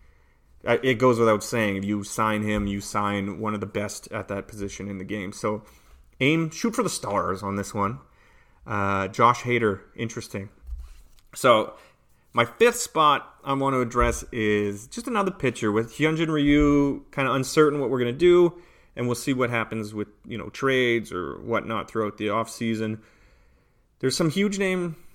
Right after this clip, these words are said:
some big name, uh, pitchers on the market. Blake Snell's gonna command a massive deal. We're not gonna land Blake Snell. Aaron Nola is gonna hit free agency as well. I don't think we're gonna hit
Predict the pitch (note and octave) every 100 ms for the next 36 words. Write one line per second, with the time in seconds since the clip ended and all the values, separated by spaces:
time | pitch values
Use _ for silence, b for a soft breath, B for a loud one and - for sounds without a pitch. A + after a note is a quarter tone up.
0 | b - C#3 F3 F#3 F3+ E3+ D#3 C#3+ B2+
1 | C3 C#3 C#3+ C3 B2+ A#2 G#2+ G#2 A#2 A2+
2 | A2 A2 B2 - B2 A#2+ A#2+ A2+ A#2 G#2+
3 | G#2+ G#2 G#2 G#2 A2 A2+ A2+ A2+ G#2+ G#2+
4 | G2+ G#2 A2 A2 A2 A#2+ A2 G#2+ G#2 G2+
5 | F#2 G2 - F#2+ - - b b b b
6 | b _ _ - B2+ D3+ D#3+ D3+ D#3 C#3+
7 | C#3 C3 C3 A2+ B2+ A#2+ A2 A2 A#2 A2+
8 | B2 E3 E3 D#3 - - - - A#2+ A#2
9 | A#2 - B2+ B2+ A#2+ A#2+ A#2+ A#2 -